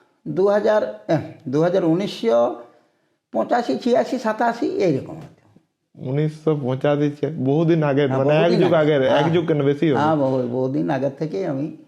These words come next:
Speaker 1: আহ, ওই, ওই, ওই মোটরসাইকেলে যেতাম,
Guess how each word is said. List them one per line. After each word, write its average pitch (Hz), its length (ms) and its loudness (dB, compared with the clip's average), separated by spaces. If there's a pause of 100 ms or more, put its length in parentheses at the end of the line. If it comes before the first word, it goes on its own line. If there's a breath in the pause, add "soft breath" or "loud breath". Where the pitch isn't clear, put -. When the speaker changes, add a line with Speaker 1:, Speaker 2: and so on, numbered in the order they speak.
(420 soft breath)
Speaker 1:
আহ, 131 540 -2
ওই, 135 180 0
ওই, 139 360 -2
ওই 156 280 0
মোটরসাইকেলে 160 760 -2
যেতাম, 180 440 -4